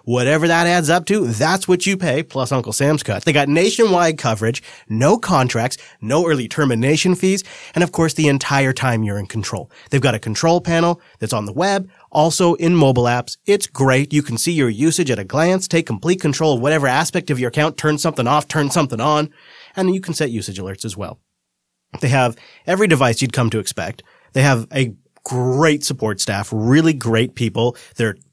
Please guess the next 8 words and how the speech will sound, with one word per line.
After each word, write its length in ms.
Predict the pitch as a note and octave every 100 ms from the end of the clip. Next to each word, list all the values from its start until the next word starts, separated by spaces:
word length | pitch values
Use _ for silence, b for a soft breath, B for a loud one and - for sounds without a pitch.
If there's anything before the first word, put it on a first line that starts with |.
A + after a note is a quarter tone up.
| -
phone 300 | F3 F#3 G3
geeks 360 | A#2 G2+ G#2+ -
that 120 | B2+
like 400 | B2 B2 D3 D3+
talking 440 | - - F#3 D#3+ C3+
to 80 | A#2+
customers. 600 | F3+ F3+ A#2+ F#2 G2+ - b b b b
It's, 320 | C#3 - -